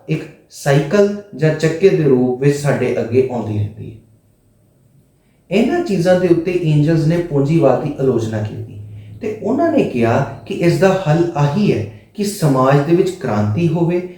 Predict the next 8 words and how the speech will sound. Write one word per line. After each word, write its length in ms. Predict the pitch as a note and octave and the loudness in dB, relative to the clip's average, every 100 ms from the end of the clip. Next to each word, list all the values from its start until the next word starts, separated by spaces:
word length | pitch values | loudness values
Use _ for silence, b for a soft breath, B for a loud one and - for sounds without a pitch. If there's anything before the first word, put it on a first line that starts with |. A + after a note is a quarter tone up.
| B | B
ਤੇ 160 | - - | -4 0
ਉਤਪਾਦਨ 720 | D3 - - C3+ C#3 F3 G3+ | 0 0 -2 0 2 2 2
ਦੇ 120 | F#3+ F#3+ | 6 4
ਜਿਹੜੇ 340 | D3 C#3+ E3 | 4 0 0
ਸਾਧਨ 500 | - D3 E3+ A3+ F3+ | -2 0 0 2 2
ਨੇ 240 | A#2 G#2+ - - | 0 -2 -6 -6
ਉਹ 80 | C4+ | -6
ਸਮਾਜ 560 | - F#3+ E3 D#3 F3+ | -4 2 4 4 4